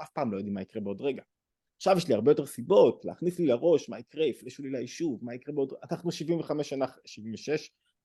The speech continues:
שנה חיים פה על ניסים, זאת אומרת, ואתה כרגע, ה-, ה-, ההתמודדות הכי גרועה זה דרך חרדות, כי חרדות מצמצמות לי את זווית הראייה,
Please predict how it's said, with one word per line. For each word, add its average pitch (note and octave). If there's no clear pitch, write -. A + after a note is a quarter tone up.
שנה C3+
חיים D3
פה D3
על C#3
ניסים, B2+
זאת A#2+
אומרת, A#2+
ואתה A2
כרגע, E3
ה-, D#3
ה-, -
ההתמודדות C#3+
הכי F#3+
גרועה F3
זה D3
דרך C#3+
חרדות, A#2
כי A#2+
חרדות A#2+
מצמצמות C3+
לי C3
את G2+
זווית A2+
הראייה, G#2